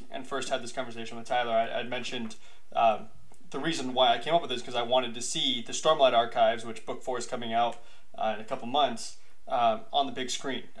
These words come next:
Probably not on a, a movie. I don't think it'd be worked well for a film adaptation. It's something that is so expansive and so, uh, huge that it's something that would have to be explored. And, and part of the reason of that,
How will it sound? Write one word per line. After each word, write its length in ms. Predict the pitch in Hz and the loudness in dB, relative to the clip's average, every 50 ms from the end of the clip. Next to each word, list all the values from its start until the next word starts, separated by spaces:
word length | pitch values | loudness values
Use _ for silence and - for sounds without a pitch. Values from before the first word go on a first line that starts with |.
| - - | -4 4
Probably 260 | 147 151 160 165 147 | 4 4 4 4 4
not 280 | 139 135 131 127 - - | 4 6 6 6 4 4
on 180 | 127 123 123 | 2 2 2
a, 160 | 120 117 117 - | 2 0 0 0
a 80 | 131 120 | 0 0
movie. 460 | 120 127 135 143 147 151 156 156 147 | 0 -4 -4 -4 -4 -4 -2 0 0
I 40 | 127 | 0
don't 200 | 123 131 131 131 | 0 -2 -4 -4
think 160 | - 131 127 | -6 -4 -4
it'd 120 | 131 117 | -6 -6
be 280 | 123 123 127 123 117 - - - | -4 -4 -4 -4 -4 -6 -8 -8
worked 440 | - 135 123 127 135 135 135 131 - | -8 -6 -2 -2 -2 -2 -2 -4 -8
well 280 | 131 127 127 123 127 131 | -4 -2 0 0 0 -2
for 160 | 131 - 120 | -2 -4 -6
a 40 | 113 | -6
film 280 | - - 139 131 135 | -4 -2 -2 0 2
adaptation. 580 | 135 135 135 139 139 - 147 143 139 139 143 135 | 2 2 2 2 -2 -2 -4 -4 -4 -4 -6 -6
It's 140 | 117 - - | -6 -6 -4
something 460 | - 135 131 131 135 127 123 120 120 - - - - - - - | -4 -4 -4 -2 -6 -6 -6 -6 -6 -8 -8 -8 -8 -8 -8 -8
that 320 | 131 127 135 127 123 123 131 | -6 -4 -2 0 0 0 -2
is 220 | 131 123 123 - | -4 -4 -4 -4
so 260 | - - 131 127 127 127 | -4 -2 -2 -2 -2 -2
expansive 600 | 120 - - - 139 131 127 127 - 139 117 123 | -4 -4 -4 -4 -4 -4 -4 -4 -4 -6 -6 -6
and 120 | 120 113 | -6 -6
so, 680 | - - - - 135 131 135 135 131 123 117 117 113 - - - - - - - - - - | -6 -6 -4 -2 0 0 0 0 0 -2 -2 -4 -4 -6 -6 -8 -8 -8 -8 -8 -8 -6 -4
uh, 400 | - 123 120 113 110 110 107 110 - - - - - - - - - - - - | -2 0 2 2 2 0 0 -2 -6 -6 -8 -8 -8 -8 -8 -8 -8 -8 -8 -6
huge 800 | - - - 220 226 202 139 - - - - - - - - - - - - | -6 -4 2 4 4 4 4 2 -2 -4 -4 -4 -4 -4 -4 -6 -6 -4 0
that 220 | 143 135 120 110 | 0 0 2 0
it's 160 | 139 135 113 | -2 -2 0
something 220 | - 151 139 139 131 | 0 0 0 0 -2
that 100 | 127 123 | -2 -2
would 100 | 120 120 | 2 4
have 180 | 135 135 135 | 4 4 4
to 100 | - 123 | 4 -4
be 200 | 120 127 127 127 | -4 -4 -4 -4
explored. 720 | 120 - - - - - 143 135 135 123 113 104 101 110 104 | -4 -4 -4 -4 -4 0 2 4 4 4 2 0 -4 -6 -6
And, 140 | 131 131 | -6 -6
and 300 | 123 123 131 120 113 - | -6 -6 -6 -6 -6 2
part 120 | - 165 180 | 4 4 4
of 60 | 180 | 4
the 60 | 151 | 0
reason 220 | 147 143 131 127 127 | -4 -4 -4 -4 -4
of 60 | 113 | -2
that, 360 | 120 120 117 113 110 - - | 0 2 2 2 2 0 -4